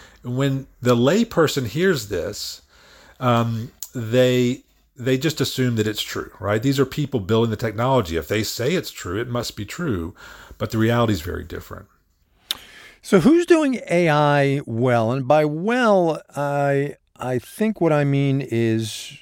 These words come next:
Speaker 2: um, consumer-facing, uh, um, holistically with, with, you know,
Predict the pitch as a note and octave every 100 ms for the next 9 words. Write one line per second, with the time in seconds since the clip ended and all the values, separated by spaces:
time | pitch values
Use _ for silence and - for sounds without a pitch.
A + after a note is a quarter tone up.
0 | _ _ - A2 G#2+ G#2+ G#2+ G#2 A2 -
1 | _ _ _ _ _ _ _ _ _ -
2 | - C3 - F3+ F3+ F3 - C#3+ C3 -
3 | C3+ B2+ B2+ B2 A#2+ - _ _ _ _
4 | - A2+ A2 G#2+ G#2+ G#2+ G#2+ - - A2
5 | G#2 G#2 G#2 G2+ G#2 G2+ _ _ _ -
6 | - C3 C#3 D3 - C3 B2 B2+ A#2+ A2
7 | A2 G#2+ - - B2+ A2 A2 - - A#2+
8 | G#2 G2 F#2+